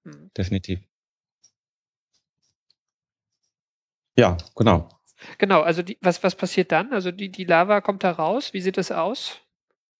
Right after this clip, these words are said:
Speaker 1: Also das
Speaker 2: Ja,
Speaker 1: ist ja
Speaker 2: es ist
Speaker 1: jetzt, also, äh, als, äh, was, was man,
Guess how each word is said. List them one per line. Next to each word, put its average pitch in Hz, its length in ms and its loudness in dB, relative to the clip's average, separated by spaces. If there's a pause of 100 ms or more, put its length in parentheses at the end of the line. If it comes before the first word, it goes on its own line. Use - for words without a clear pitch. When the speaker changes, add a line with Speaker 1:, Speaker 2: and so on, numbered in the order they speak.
Speaker 1:
Also 185 180 -4
das 185 60 -4
Speaker 2:
Ja, 120 120 8
Speaker 1:
ist - 40 6
ja 202 60 6
Speaker 2:
es - 140 2
ist - 120 2
Speaker 1:
jetzt, 226 280 0
also, 208 180 -4
äh, 202 60 -6 (1200)
als, - 520 -2 (160)
äh, 175 320 4
was, 180 200 -4
was 185 160 -2
man, 190 200 -4